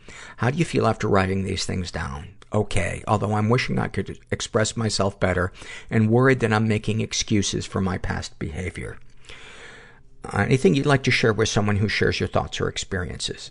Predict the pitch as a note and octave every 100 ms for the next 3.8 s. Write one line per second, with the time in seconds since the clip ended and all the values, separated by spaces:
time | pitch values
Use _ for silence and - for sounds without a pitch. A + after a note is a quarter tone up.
0 | - A#2+ - B2 D3+ - B2+ B2 - A2+
1 | G2+ G2 G2 F#2 F2+ F#2 G2+ F#2 - F2+
2 | F2 - - - - - - B2+ C3+ B2
3 | C3+ B2 G#2+ G2 G#2 F#2 F#2